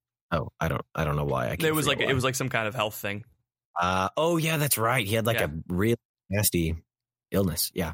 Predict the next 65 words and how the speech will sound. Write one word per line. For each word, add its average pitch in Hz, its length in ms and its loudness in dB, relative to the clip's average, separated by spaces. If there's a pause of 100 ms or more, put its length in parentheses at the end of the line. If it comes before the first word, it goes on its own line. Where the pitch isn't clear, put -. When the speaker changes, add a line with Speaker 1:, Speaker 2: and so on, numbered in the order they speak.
(120)
Speaker 2:
Yeah. 113 120 -2
Speaker 1:
Anyway, 90 280 -2 (500)
Speaker 2:
Um, 127 260 0
Speaker 1:
so 151 220 4 (320)
what 415 160 2
I'm 392 60 -2 (140)
saying 165 200 4
is, 120 160 2
is 110 80 2
that 131 120 2
<laughs> 127 100 2
you 202 100 4
signed 160 260 4
a 139 40 2
contract 123 520 2
on 120 140 2
behalf 127 420 0
of 104 180 0
Speaker 2:
Yeah, 139 160 4
Speaker 1:
me. 180 60 4
Speaker 2:
yeah, 165 60 2
yeah. 135 180 0 (180)
Yeah, 151 120 0
I 165 160 2
signed 226 240 2
a 175 60 -2
contract 160 500 2
on 180 160 4
Speaker 1:
Yeah. 147 60 2
Speaker 2:
behalf 127 260 0
of 135 140 -4
the 127 100 0
Crunch 127 440 0
that 120 160 0
says 127 200 0
we 139 140 2
are 147 100 4
now, 135 220 2
first 156 300 2
of 151 60 -4
all, 131 120 2
contractually 131 580 0
obligated 117 520 2
to 123 60 0
go 113 180 2
to 107 80 0
Seek. - 380 -4 (160)
That's 123 160 -2
one 120 220 0
thing. - 140 -8
Speaker 1:
I 127 100 2
lack, 131 300 0 (340)
I 120 60 2
lack 127 280 0
the 131 100 0
faculties 107 680 2
to 107 100 2
responsibly 98 680 2
sign 95 360 4
a 87 40 0
contract, - 600 0
so 254 100 2
Patrick 104 360 -2
has 156 160 4
to 247 80 -2